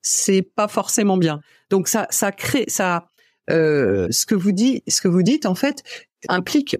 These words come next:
plein, plein, plein de questions. Donc, si on parle de la démocratie qui est un régime,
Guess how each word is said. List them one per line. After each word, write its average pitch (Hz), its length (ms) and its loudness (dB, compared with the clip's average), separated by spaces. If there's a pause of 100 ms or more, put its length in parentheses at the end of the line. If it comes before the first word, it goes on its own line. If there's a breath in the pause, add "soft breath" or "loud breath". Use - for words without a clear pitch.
(120)
plein, 302 240 0
plein, 277 220 0
plein 277 220 2
de 254 80 2
questions. - 400 -2 (420 loud breath)
Donc, 139 280 0 (120)
si - 200 0
on 254 120 2
parle 285 220 0
de 226 60 0
la 190 140 2
démocratie 185 720 0
qui - 140 -2
est - 160 -2 (140)
un 131 120 0
régime, 151 420 2